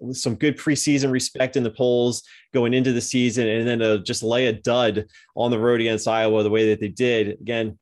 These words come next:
not taking anything away from Iowa, but I expected a lot more out of Indiana. Maybe we'll still see it this season, so I don't know if I'm necessarily pushing too many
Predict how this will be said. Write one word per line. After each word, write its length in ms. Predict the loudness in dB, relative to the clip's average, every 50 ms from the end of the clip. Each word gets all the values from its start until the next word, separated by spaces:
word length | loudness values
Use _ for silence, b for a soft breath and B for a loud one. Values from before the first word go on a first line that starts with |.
| _ _ -12
not 140 | -12 -8 -4
taking 220 | -2 0 0 2
anything 240 | 2 2 2 2 2
away 220 | 4 4 4 2
from 180 | 2 0 -2 -2
Iowa, 400 | 0 0 0 0 -2 -2 -4 -6 b b b b b _ -2
but 280 | 0 0 0 0 -2 -2
I 60 | -4
expected 340 | -4 -2 -2 -2 0 2 2
a 60 | 2
lot 220 | 2 2 2 0
more 180 | 0 0 0 2
out 160 | 2 2 2
of 80 | 2 0
Indiana. 580 | 0 -2 -2 -2 -2 -2 0 -2 -2 -4 -6 b b b b 2
Maybe 220 | 4 4 6 6
we'll 100 | 4 4
still 200 | 2 2 0 0
see 240 | 2 2 2 4 4
it 220 | 4 4 2 0
this 160 | -2 -2 0
season, 340 | 2 2 2 2 2 2 0
so 140 | 0 2 2
I 80 | 2 2
don't 120 | 4 2
know 80 | 2 2
if 80 | 0
I'm 100 | -2 -2
necessarily 420 | -2 -2 -2 -2 -2 0 0 -2 -2
pushing 340 | -2 -4 -6 -4 -6 -10 -10
too 140 | -8 -8 -6
many 140 | -6 -6